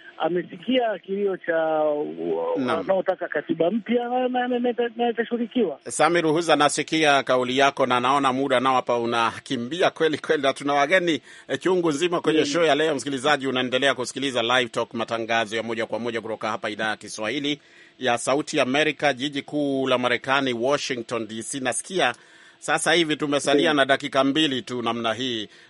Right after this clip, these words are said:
Speaker 2: eh, tufunge sehemu ya kwanza, lakini nasikia kwamba tuko na mbunge Richard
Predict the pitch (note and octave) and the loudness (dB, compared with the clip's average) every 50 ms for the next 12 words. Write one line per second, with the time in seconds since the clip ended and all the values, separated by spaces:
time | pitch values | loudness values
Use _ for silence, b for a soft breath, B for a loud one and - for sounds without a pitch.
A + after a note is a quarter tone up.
0 | B - A2+ A2 - A#2+ - - C3 C3 B2+ B2+ A2 - B2 A#2 B2 B2+ C3 B2 | B -6 -6 -4 -6 -6 -6 -4 -4 -2 -2 -2 -4 -4 -4 -2 0 0 0 0
1 | A#2 A2+ G#2+ - - B2+ B2+ C3 C3 B2 A2+ A#2 A#2 A2+ - D3 D3 C#3 C3+ B2 | 0 -2 -2 -2 -2 0 2 2 2 0 0 -2 -2 -2 -2 -2 0 0 0 0
2 | - - D3 D3+ C3+ - C#3+ C3+ C3 B2 A#2+ A2+ - B B B B B - C3+ | -2 -4 -2 -2 -2 0 0 -2 0 0 0 0 0 B B B B B -6 -4
3 | D3+ D3 - C#3+ C#3 C3+ C3 B2 A2+ G#2+ A#2+ A#2 A#2+ A#2+ A2+ C3 C#3 C#3 C#3 B2+ | -4 -4 0 2 4 4 4 4 2 0 -2 -2 -4 -4 -2 -2 0 0 2 2
4 | C3 A#2+ A#2 C3 C3+ - - C#3 B2 A#2+ | 2 2 2 2 0 0 0 0 0 0